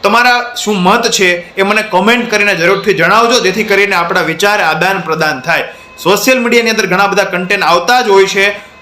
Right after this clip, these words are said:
કોઈને કશો ફરક નથી પડતો, પણ આવા વાતચીતથી ફરક પડવો જોઈએ, એ જ આપણો હેતુ છે, આપણું સૂત્ર છે, જનહિતમાં જારી.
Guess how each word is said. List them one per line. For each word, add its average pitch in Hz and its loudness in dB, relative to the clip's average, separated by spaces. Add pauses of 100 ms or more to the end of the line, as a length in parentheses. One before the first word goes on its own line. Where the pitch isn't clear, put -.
કોઈને 269 4
કશો 247 0
ફરક 226 0
નથી 214 0
પડતો, 196 0 (160)
પણ 262 2
આવા 202 2
વાતચીતથી 180 -2
ફરક 202 -2
પડવો 220 4
જોઈએ, 226 2 (140)
એ 190 2
જ 190 2
આપણો 185 2
હેતુ 160 0
છે, 240 0 (240)
આપણું 190 2
સૂત્ર 196 2
છે, 233 0
જનહિતમાં 185 0
જારી. 160 0